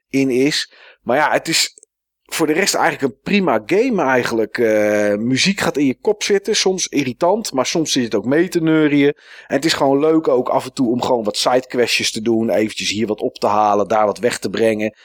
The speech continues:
Even wat aan je, aan je koninkrijk te sleutelen. Even wat research te doen. Ja, en voor je het weet ben je weer een uur of anderhalf, twee verder. En heb je eigenlijk nog helemaal niets gedaan aan de, aan de main quest. Dus, eh,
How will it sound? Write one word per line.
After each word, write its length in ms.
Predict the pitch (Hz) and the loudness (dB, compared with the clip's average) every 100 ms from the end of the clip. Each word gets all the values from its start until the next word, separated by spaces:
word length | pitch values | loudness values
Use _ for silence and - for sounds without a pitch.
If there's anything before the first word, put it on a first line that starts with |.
| - _ | -20 _
Even 200 | 123 117 | -2 -2
wat 140 | 117 | -2
aan 140 | 113 110 | 0 0
je, 140 | 110 _ _ | -2 _ _
aan 200 | - 113 | -4 -2
je 100 | 120 | 0
koninkrijk 640 | - 160 160 135 139 135 | 0 0 0 0 0 0
te 80 | 127 | -2
sleutelen. 800 | - 156 139 131 139 120 120 117 | -2 0 0 0 0 0 2 2
Even 240 | 98 104 95 | 0 -2 -6
wat 160 | 104 | -6
research 520 | 113 147 156 139 127 | -4 -2 2 0 0
te 120 | - 123 | -4 0
doen. 300 | 127 120 - - - | 0 0 -4 -18 -12
Ja, 240 | - 143 147 | 0 2 2
en 180 | 143 135 | 0 -2
voor 160 | 151 | 0
je 60 | 135 | 2
het 100 | 131 | 2
weet 160 | 139 | 0
ben 140 | 117 127 | 2 2
je 100 | 120 | 4
weer 200 | 123 117 | 2 0
een 200 | 120 156 | -2 0
uur 180 | 139 117 | 2 2
of 160 | 110 | 0
anderhalf, 500 | - 131 113 110 104 | -2 0 2 2 0
twee 280 | - 117 110 | 0 0 2
verder. 280 | 131 135 104 | 2 2 2
En 100 | 110 | 0
heb 120 | 117 | -2
je 60 | - | -2
eigenlijk 340 | 113 113 113 | -2 -2 -4
nog 80 | 117 | -4
helemaal 220 | 104 110 | -2 -2
niets 180 | 147 - | -2 -4
gedaan 380 | 127 110 101 95 | 0 0 0 -2
aan 260 | 104 101 | -2 -2
de, 200 | 98 95 | -2 -2
aan 140 | - 101 | -2 -4
de 60 | |
main 280 | 98 123 190 | -2 -2 -2
quest. 400 | 196 143 - - | 0 0 -2 -6
Dus, 280 | 110 101 - | -4 -2 0
eh, 200 | 107 | 0